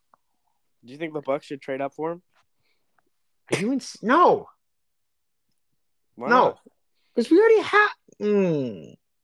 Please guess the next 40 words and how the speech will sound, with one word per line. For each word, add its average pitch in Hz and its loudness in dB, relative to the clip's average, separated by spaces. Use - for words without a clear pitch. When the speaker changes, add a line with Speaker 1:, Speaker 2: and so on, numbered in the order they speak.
Speaker 2:
I 175 4
guess 185 2
we 170 2
got 170 6
rid 160 6
of 147 0
Robin 147 2
Lopez, 131 -2
which 117 -12
might, 135 -4
which 135 -6
might 151 -2
be 131 -2
a 107 -6
good 123 -6
thing. 110 -10
We 185 -2
have, 170 -2
we 220 -4
have 240 -6
two 403 2
great 254 0
centers. 269 -6
He's 226 -10
not 339 -2
gonna 294 -4
get 269 -2
any 220 -4
minutes. 165 -4
You 226 -14
think 330 -10
he's 247 -8
gonna 202 -6
start 196 0
over 180 0
Brook 180 -8
Lopez 196 0
and 156 -6
Bobby 165 -4
Portis? 175 -12